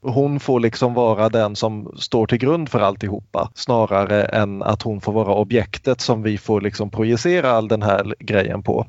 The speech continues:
Som är helt enkelt, kvinna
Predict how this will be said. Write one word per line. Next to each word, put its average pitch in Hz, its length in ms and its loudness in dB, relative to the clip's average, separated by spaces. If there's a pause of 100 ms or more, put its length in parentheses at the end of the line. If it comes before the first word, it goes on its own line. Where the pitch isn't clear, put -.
(140)
Som 139 460 -2
är 123 360 0
helt 170 300 0
enkelt, 131 760 -4
kvinna 151 640 0